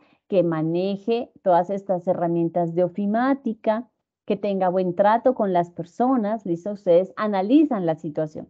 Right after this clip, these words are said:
y van estipulando paso a paso lo que tendrían que ir haciendo, ¿sí? Dice, em,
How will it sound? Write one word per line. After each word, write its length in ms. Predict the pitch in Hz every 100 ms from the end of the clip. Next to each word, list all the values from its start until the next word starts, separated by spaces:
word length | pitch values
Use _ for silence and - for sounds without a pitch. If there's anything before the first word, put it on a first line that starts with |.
| _ _ _ -
y 140 | 254
van 180 | 269 285
estipulando 1000 | 311 311 311 - 247 233 214 226 247 247
paso 400 | 277 302 302 320
a 180 | 302 294
paso 420 | 254 214 - 277
lo 200 | 240 190
que 100 | 185
tendrían 720 | 180 175 175 185 233 294 311
que 160 | 196 175
ir 320 | 190 254 -
haciendo, 640 | 202 196 - 247 185 151 - _
¿sí? 320 | - 226 - - _ _ _ _ _ _ _ _ _ _ _ _ _ _ _ _ _
Dice, 500 | - 294 285 190 - _ -
em, 1080 | 208 196 196 190 185 185 175 175 170 170